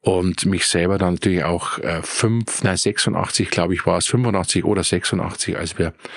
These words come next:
äh, in Rom waren und Papst Johannes Paul dem Zweiten begegnen durften, ganz allein mit ihm in der Hauskapelle. Wir haben gesungen, er hat den Gottesdienst gefeiert und hernach hat er uns empfangen,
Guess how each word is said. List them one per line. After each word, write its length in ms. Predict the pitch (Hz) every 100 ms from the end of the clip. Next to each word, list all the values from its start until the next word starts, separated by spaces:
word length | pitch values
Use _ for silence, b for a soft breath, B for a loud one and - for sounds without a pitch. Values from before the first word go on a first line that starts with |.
| B B B B B -
äh, 300 | 87 82 -
in 140 | 87
Rom 380 | 80 90 123 131
waren 520 | 107 101 110 117 107 - _ _ _ -
und 500 | - 87 87 82 - - _
Papst 280 | - 85 -
Johannes 300 | 82 85 78
Paul 260 | - 82 82
dem 120 | 78
Zweiten 460 | - 78 98 117 104
begegnen 480 | 95 - 98 95
durften, 440 | 87 98 - - 92
ganz 340 | - 82 107
allein 320 | 104 82 90 101
mit 160 | 98
ihm 180 | 95 95
in 100 | 95
der 140 | 90 82
Hauskapelle. 680 | 98 - 101 - 101 104 92
Wir 100 | 90
haben 80 | 90
gesungen, 480 | - - 107 113 104
er 140 | 87
hat 160 | 87 -
den 80 | 80
Gottesdienst 480 | 95 113 - 101
gefeiert 440 | - - 82 90 -
und 180 | 80 -
hernach 280 | 85 85 95
hat 80 |
er 60 | 90
uns 120 | 82 85
empfangen, 540 | 78 85 90 104 98